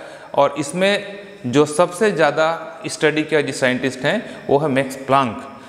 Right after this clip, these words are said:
और Max Planck ने बाद में उसके common nature को represent किया। ये modern physics में आप आगे पढ़ेंगे, ये मैं थोड़ा सा introduction आपको पढ़ाने से पहले दे दिया। Now we start the branch of ray optics in this class,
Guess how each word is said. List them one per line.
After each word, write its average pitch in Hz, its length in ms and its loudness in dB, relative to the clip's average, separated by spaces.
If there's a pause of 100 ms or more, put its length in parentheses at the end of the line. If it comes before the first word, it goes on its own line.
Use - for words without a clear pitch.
(120)
और 127 120 2
Max 180 300 2
Planck 151 280 -2
ने 147 100 -4
बाद 117 200 2
में 139 140 -4
उसके 131 300 0 (440)
common 123 320 2
nature 113 300 -2
को - 540 -4
represent 127 500 4
किया। 156 140 4
ये 262 180 2
modern 131 360 2
physics 120 320 -2
में 170 60 0
आप 175 100 0
आगे 107 180 0
पढ़ेंगे, 117 400 0 (340)
ये 139 60 4
मैं 151 200 4
थोड़ा 208 220 0
सा 214 120 0
introduction 147 460 0
आपको 123 180 -2
पढ़ाने 113 280 -2
से 127 100 -4
पहले 120 260 2
दे 110 120 4
दिया। 175 240 2 (500)
Now 160 180 4 (260)
we 202 200 4
start 190 420 2 (540)
the 147 220 4
branch 170 280 2
of 208 460 -2
ray 175 180 6
optics - 540 -8
in 147 60 -2
this 185 220 0
class, 185 220 2